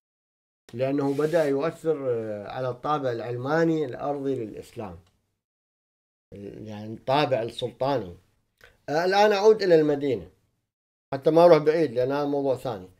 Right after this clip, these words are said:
آه، أعود للمدينة وأقول: ماذا فعل محمد في المدينة؟ ماذا فعل محمد في المدينة؟ أنه لم يؤسس دينا في المدينة.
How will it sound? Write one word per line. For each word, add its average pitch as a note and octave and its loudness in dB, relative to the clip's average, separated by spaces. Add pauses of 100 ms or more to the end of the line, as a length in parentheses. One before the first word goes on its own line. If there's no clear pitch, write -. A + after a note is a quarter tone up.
(440)
آه، C3 0
أعود D3 2
للمدينة G3 2 (520)
وأقول: C#3+ -4 (760)
ماذا F3+ 6
فعل D3 0
محمد C3+ -4
في - -20
المدينة؟ G#2+ -6 (360)
ماذا E3 6
فعل C#3 -2
محمد A#2+ -6
في - -20
المدينة؟ F#2+ -18 (680)
أنه D#3 4
لم F#3 2
يؤسس G#3+ -2
دينا F#3+ -6
في D#3+ -10
المدينة. C3 -10